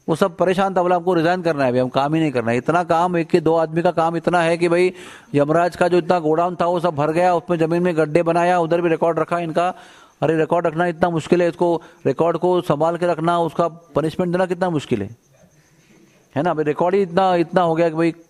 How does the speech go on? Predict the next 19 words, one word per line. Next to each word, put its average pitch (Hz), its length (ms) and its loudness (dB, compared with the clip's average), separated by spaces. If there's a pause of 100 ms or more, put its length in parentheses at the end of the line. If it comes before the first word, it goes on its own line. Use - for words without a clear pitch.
(600)
हर 139 120 2
एक 175 120 0
record 170 320 0
रखने 160 200 -2
का 180 80 -2
काम 175 200 0
नहीं 185 160 -2
है, 147 260 -2 (400)
record 156 340 0
को 185 360 0 (180)
punishment 165 360 0
भी 190 80 2
देना 151 200 0
है, 117 140 -2
दंड 139 240 0
भी 170 100 0
देना 139 160 -2
है 113 80 0
उसका। 101 300 -10